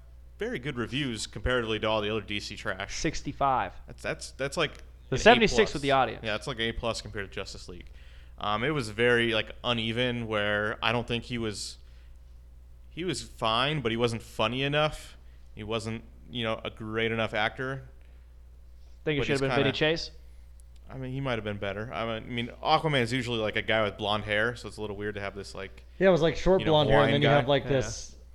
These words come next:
Speaker 3: almost, like, Greek goddish figure.
Speaker 1: Yeah, so,
Speaker 3: That's
Speaker 1: I mean, you think Nicole Kidman could have a son that looks like him?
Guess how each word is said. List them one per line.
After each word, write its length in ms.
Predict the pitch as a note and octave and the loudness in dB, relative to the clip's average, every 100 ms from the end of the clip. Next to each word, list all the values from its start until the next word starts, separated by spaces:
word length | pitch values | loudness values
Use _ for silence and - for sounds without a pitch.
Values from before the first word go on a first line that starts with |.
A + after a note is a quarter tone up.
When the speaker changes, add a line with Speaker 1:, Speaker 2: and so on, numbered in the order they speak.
| - | 0
Speaker 3:
almost, 380 | C3 C#3+ C3+ C3 | 2 2 2 0
like, 200 | A#2 - - - | 0 -2 -12 -18
Greek 440 | - A#2+ D3 - - | -8 -2 0 0 2
goddish 520 | C3 C3+ C3 A#2 - | 4 4 4 -2 -4
figure. 520 | B2+ G#2 A2+ A2 G#2 - - - - | -4 -2 0 0 -2 -6 -8 -14 -4
Speaker 1:
Yeah, 260 | A2+ G2 G2 | -2 -2 -6
so, 240 | - A#2+ A2+ | -4 -2 -2
Speaker 3:
That's 140 | A2+ | -2
Speaker 1:
I 40 | |
mean, 400 | A#2 A#2 A2+ A2+ - - - - - - - | -2 -2 -4 -8 -12 -18 -18 -18 -20 -20 -16
you 160 | C3 A#2 | -12 -8
think 200 | - A2+ | -6 -6
Nicole 260 | A#2 - A2+ | -4 -4 -4
Kidman 300 | B2 A#2 A#2 | -4 -4 -2
could 100 | A#2 | 0
have 120 | A2 | 0
a 40 | G#2 | 0
son 200 | A#2 A2+ | -4 -4
that 60 | |
looks 160 | A2+ A2+ | -4 -4
like 120 | B2 | -4
him? 260 | B2+ C3 | -2 -2